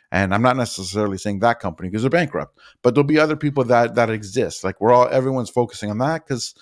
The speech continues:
that's the one that's in the media. But they're not the first. They're not the only one that's out there. There's plenty of them that are out there doing it, and a lot of them are very successful. Why? Because they allow people who want an office address and not their home address,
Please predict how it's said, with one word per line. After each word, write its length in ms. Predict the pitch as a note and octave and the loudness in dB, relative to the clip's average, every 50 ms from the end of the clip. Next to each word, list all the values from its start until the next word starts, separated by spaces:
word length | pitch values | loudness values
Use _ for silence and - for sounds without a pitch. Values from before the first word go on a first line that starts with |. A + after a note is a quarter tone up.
| - - - - _ | -20 -20 -20 -14 _
that's 300 | - - D3 C#3+ C#3 C#3 - | -4 0 0 0 0 -2 -2
the 80 | C#3 | 0
one 120 | B2+ C3 B2 | 0 2 0
that's 180 | B2 A#2+ A#2 A#2+ | 0 -2 -4 -4
in 80 | A2+ G#2+ | -4 -4
the 40 | G#2 | -4
media. 420 | G2 G#2 G#2+ G2+ E2+ E2 B1+ - - _ _ _ _ _ | -4 -4 -4 -6 -6 -8 -10 -10 -14 _ _ _ _ _
But 120 | - A2 A2 | -4 0 2
they're 100 | C#3 D#3 | 2 2
not 160 | F3+ F3+ E3+ | 2 0 -2
the 100 | - A#2+ | -2 -4
first. 360 | - - B2+ B2+ C3 B2 - | -2 0 0 0 0 -2 -4
They're 100 | - A2+ | -4 -4
not 180 | A#2 A#2 A2+ - | -2 -2 -4 -4
the 120 | A#2+ A2 | -6 -4
only 260 | - G#2+ A2+ A2+ A2 | -4 -2 -2 -2 -2
one 160 | G2+ G2+ G2+ G2 | -4 -4 -6 -6
that's 200 | F2+ F#2 - - - | -8 -8 -8 -6 -4
out 200 | A2+ A2+ G#2 - | -4 -4 -4 -4
there. 160 | E2 D2+ D2+ | -6 -6 -6
There's 160 | E2+ F#2 - | -6 -8 -10
plenty 320 | - - - C#3+ C#3+ B2+ A#2 | -8 -4 -2 -2 0 0 -2
of 140 | G2+ E2 | -4 -4
them 180 | F2+ F#2+ F#2+ F#2 - _ _ _ _ | -6 -8 -8 -8 -10 _ _ _ _
that 140 | - G2 G2 | 0 2 2
are 120 | G2+ G#2 | 4 2
out 140 | G#2+ A2+ G#2+ | 2 0 0
there 140 | - G2 F#2 | -2 -4 -4
doing 260 | E2+ G#2 A#2+ A#2+ A2 | -2 -2 -2 -2 -2
it, 160 | G2+ E2+ C2+ | -4 -4 -6
and 100 | F#2 G2 | -6 -6
a 60 | F#2+ F#2+ | -2 2
lot 220 | G2+ A2+ B2 B2 | 4 4 4 4
of 60 | G#2+ | 4
them 120 | G#2 G#2 G2+ | 0 -2 -4
are 80 | G2 | -4
very 240 | F2+ F2 F#2+ F2+ F#2 | -4 -4 -4 -4 -6
successful. 640 | - - F#2+ - - D3 E3+ - - - - - - _ _ _ _ _ _ _ _ _ _ | -6 -8 -6 -2 0 0 0 0 -2 -8 -8 -8 -10 _ _ _ _ _ _ _ _ _ _
Why? 460 | - G2+ A2 B2 C#3+ C#3+ B2 F#2+ D2 | -4 0 4 4 6 4 4 2 0
Because 300 | - F#2+ G#2+ G#2 A#2 A2 | -2 -4 -4 -2 -2 0
they 60 | A#2+ A#2+ | 2 2
allow 240 | A#2+ C3 D3 F3+ | 4 4 4 2
people 460 | F3 - F3+ F3 D3 _ C3 B2 B2+ A#2 | 2 0 -2 -4 -4 _ -4 -4 -2 -2
who 220 | A#2+ B2+ B2 A#2+ | -2 -2 0 0
want 360 | A2 G#2+ A2+ A#2 B2 C3 A#2+ - - | 0 0 0 2 0 0 -2 -6 -8
an 140 | A2 A2 G#2 | -6 -6 -4
office 460 | - F#2+ G#2 G#2 G2+ - G#2+ F#2 - _ - | -2 0 0 0 0 -2 -6 -8 -10 _ -2
address 480 | A2 A2+ A2+ G2+ F2 F2+ E2+ E2 - - | 0 2 2 0 0 -4 -6 -6 -6 -8
and 80 | F#2+ | -4
not 180 | G2 G2+ E2 - | -4 -4 -4 -4
their 140 | - E2+ D#2+ | -6 -6 -4
home 220 | E2+ A2+ B2 A2+ G2+ | -2 0 0 0 -2
address, 480 | F2 - - D#2+ F2 G2+ - - - | -4 -4 -4 -4 -4 -4 -6 -10 -16